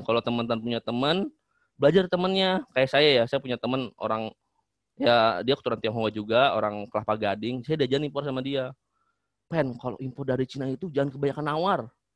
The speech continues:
Nanti lu dikirim lu, barangnya jelek, nggak sesuai sampel." Tapi saya nggak perhatiin itu. Akhirnya saya tetap nawar ke kan, namanya pertama kali ngimpor kan. Kita nyari kan kalau orang dagang Indonesia kan, nyari untung sebesar-besarnya,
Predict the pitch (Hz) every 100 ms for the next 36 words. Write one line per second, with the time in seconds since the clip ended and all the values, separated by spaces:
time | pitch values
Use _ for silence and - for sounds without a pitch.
0 | _ _ _ _ - 156 180 196 165 -
1 | 165 196 190 208 285 _ _ _ _ _
2 | 131 147 170 170 165 190 - _ 127 135
3 | 143 151 156 151 147 202 147 - _ _
4 | _ _ _ _ _ 123 160 254 220 196
5 | 180 226 240 226 285 _ _ _ _ _
6 | _ _ 139 151 214 233 202 226 190 175
7 | 180 214 180 165 185 151 160 120 113 120
8 | 113 120 123 127 170 - 147 156 - 180
9 | 160 139 156 214 175 151 143 143 139 135
10 | 139 135 135 143 180 196 311 _ _ _
11 | _ _ _ - 143 151 147 147 143 147
12 | 131 131 131 127 120 117 117 160 285